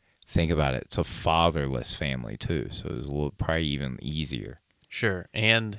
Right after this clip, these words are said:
Speaker 1: in that.
Speaker 2: both of those kids, uh, talking about Tom Holland and then his, I
Speaker 1: Sister.
Speaker 2: guess, sister, orphan sister. They're not related.
Speaker 1: Yeah.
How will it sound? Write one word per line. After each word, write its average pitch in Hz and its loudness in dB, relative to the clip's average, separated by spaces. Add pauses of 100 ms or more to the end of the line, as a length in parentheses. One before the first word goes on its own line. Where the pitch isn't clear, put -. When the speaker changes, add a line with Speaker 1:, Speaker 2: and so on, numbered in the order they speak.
Speaker 1:
in 64 -8
that. 65 -6
Speaker 2:
both 120 6
of 104 0
those 101 6
kids, 110 2 (760)
uh, 95 0
talking 110 0
about 104 2
Tom 110 4
Holland 104 4
and 98 -2
then 98 0
his, 95 -2 (420)
I - -8
Speaker 1:
Sister. - 2
Speaker 2:
guess, - 2 (1300)
sister, - 2
orphan 143 2
sister. 151 2
They're 123 6
not 123 6
related. 95 0
Speaker 1:
Yeah. 87 6